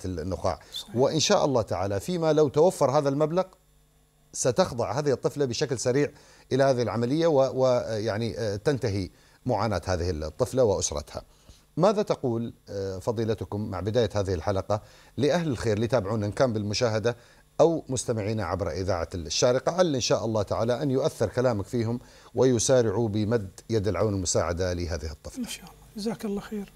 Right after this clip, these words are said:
Speaker 2: على المقدمة الطيبة. أقول: بسم الله الرحمن الرحيم. الحمد لله رب العالمين، والصلاة والسلام على نبينا محمد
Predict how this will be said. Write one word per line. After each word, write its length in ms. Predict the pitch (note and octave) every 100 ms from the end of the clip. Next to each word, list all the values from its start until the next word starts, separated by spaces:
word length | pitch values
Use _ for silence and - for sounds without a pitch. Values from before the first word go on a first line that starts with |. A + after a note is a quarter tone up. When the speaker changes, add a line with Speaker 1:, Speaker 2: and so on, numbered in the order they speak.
| - - -
Speaker 2:
على 80 | B3
المقدمة 580 | G#3+ G#3+ - F#3 G#3 F#3+
الطيبة. 480 | - A#3+ G#3 F#3 G#3 - - - - - - A3+
أقول: 160 | A3
بسم 280 | G3+ G#3 -
الله 200 | A3+ G#3+
الرحمن 440 | G3 - A#3+ G#3+ G3+
الرحيم. 440 | F#3+ - A#3 A3 - - - - - - - -
الحمد 300 | A3 B3+ A3+
لله 460 | G#3+ G#3 A3+ G#3 G#3
رب 200 | G3 G3+
العالمين، 640 | F#3 G3+ G#3 A3 A#3 A#3 - - -
والصلاة 460 | G#3+ - G#3+ G#3
والسلام 520 | G3+ G3 - A3+ G#3+ F#3+
على 200 | G3+ G3+
نبينا 420 | G3+ G#3+ G#3 G3+
محمد 460 | F#3+ - G#3+ G#3